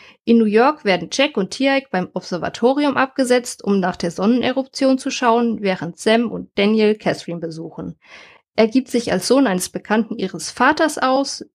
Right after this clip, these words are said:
Daniel erklärt, sie hätten ein Fragment gefunden, das mit dem Fund ihres Vaters zusammenhängt. Und Catherine erzählt, dass sich das Tor unter Verschluss in einer Lagerhalle in Washington D C befindet.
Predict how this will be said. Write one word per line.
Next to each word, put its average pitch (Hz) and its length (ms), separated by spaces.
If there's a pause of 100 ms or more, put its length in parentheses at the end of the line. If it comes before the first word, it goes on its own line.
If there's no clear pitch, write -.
Daniel 214 400
erklärt, 208 500
sie - 140
hätten 202 340
ein 165 200
Fragment 220 500
gefunden, 240 500
das 196 220
mit 196 120
dem 170 140
Fund 196 260
ihres 165 300
Vaters 269 360
zusammenhängt. 254 800 (480)
Und 214 340 (120)
Catherine 214 480
erzählt, 196 560
dass 185 160
sich 185 120
das 175 220
Tor 208 380
unter 196 340
Verschluss 233 440
in 190 120
einer 180 220
Lagerhalle 175 680
in 175 240
Washington 180 480
D 180 80
C 175 260
befindet. - 720